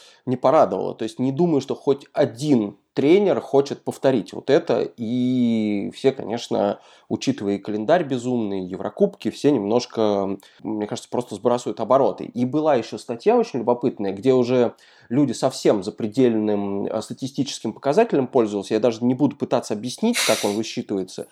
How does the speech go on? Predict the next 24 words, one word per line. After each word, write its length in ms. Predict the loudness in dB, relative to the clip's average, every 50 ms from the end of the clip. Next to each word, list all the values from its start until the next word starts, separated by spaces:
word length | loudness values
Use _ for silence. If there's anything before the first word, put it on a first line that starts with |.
| -18 -12 _
просто 180 | -2 -2 0 0
потому 160 | -4 -4 -4
что 80 | 0 2
сам 180 | 2 2 2
не 60 | 0
понимаю. 540 | -6 -6 -4 -2 -2 -2 -2 -2 -4 -6 -8 -12 -12 -12 -10 -10 -6 0
Это 200 | 2 2 2 2
показатель 440 | 0 2 2 4 2 2 2 2 -2
интенсивности 720 | -2 0 -2 -4 -4 0 0 2 2 2 2 0 0 -2 0
прессинга 800 | 2 6 4 4 4 4 -6 -8 -8 -4 -4 -4 -4 -4 -8 _ _ _ _ -8 -2
на, 800 | 2 4 6 6 6 6 6 6 4 4 4 2 2 0 -2 -4
значит, 280 | -2 -2 -4 -4 -4 -4
в 40 | 0
центре 280 | 0 0 2 0 -2
поля 300 | 2 2 2 4 4 2
и 80 | 2 2
на 160 | 2 0 -2
чужой 320 | -4 -6 -4 -2 -2 -4
половине. 580 | -2 0 0 2 2 0 0 -4 -6 -6 -8 -10 _ -20 -20 _ 0 0
Ну, 100 | 0 2
то 100 | 2 -4
есть, 280 | -6 -6 -12 _ -20
в 60 | -20 _
общем, 260 | -20 -20 -20 -20